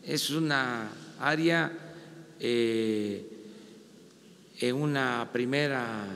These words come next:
eh, sección de más de seiscientas hectáreas. Entonces, el propósito es integrar todo ese espacio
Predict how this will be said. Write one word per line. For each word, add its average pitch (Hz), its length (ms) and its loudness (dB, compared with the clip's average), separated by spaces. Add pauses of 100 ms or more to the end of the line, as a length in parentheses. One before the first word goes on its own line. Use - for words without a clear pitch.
(760)
eh, 107 400 2
sección 156 720 4 (1200)
de 117 1300 2
más 131 260 0
de 127 100 0
seiscientas 123 840 2
hectáreas. - 720 -8 (640)
Entonces, 127 600 2 (300)
el 120 160 -2
propósito 143 680 0
es - 180 2
integrar 131 960 0
todo 143 160 0
ese 120 160 -2
espacio - 460 2